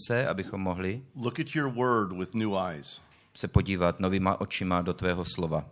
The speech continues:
Speaker 2: That we can hear your voice with new ears.
Speaker 1: Abychom slyšeli tvůj hlas novým, novýma ušima.
Speaker 2: And that we can understand as you would want us to.
Speaker 1: Abychom rozuměli tak, jak ty chceš, abychom rozuměli.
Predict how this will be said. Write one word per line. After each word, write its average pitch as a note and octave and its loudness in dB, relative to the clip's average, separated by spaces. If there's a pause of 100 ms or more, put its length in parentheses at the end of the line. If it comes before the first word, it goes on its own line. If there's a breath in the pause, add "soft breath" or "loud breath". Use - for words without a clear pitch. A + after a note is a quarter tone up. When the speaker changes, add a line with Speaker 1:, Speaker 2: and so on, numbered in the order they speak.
Speaker 2:
That A2+ -2
we G#2+ -2
can A#2+ -2
hear C3 2
your A#2 0
voice G2 -2
with - -10
new G2 -2
ears. F2+ -6 (200)
Speaker 1:
Abychom F2+ -2
slyšeli G2+ 2
tvůj F#2+ -2
hlas F2 0
novým, F2+ -4
novýma F2 -2
ušima. E2 -6 (460)
Speaker 2:
And G2+ 2
that G#2 -4
we A#2 -2
can G2+ -4 (140)
understand G2+ -4 (240)
as F#2 -4
you G2 -4
would F#2+ -6
want E2+ -4
us - -8
to. - -10 (480 soft breath)
Speaker 1:
Abychom F2 0
rozuměli F#2+ 2
tak, F2 -4
jak F2 -6
ty F#2+ -4
chceš, - -8
abychom D#2+ -10
rozuměli. D2+ -8